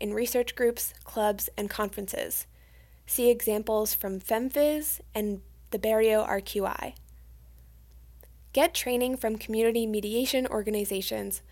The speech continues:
for responding to harassment. For instance, organizations like Saint Stephen's Community House in Toronto.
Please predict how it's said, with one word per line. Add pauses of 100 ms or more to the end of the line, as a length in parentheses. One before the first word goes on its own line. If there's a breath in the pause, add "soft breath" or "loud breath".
(200 soft breath)
for
responding
to
harassment. (760 soft breath)
For
instance,
organizations
like
Saint
Stephen's
Community
House
in
Toronto.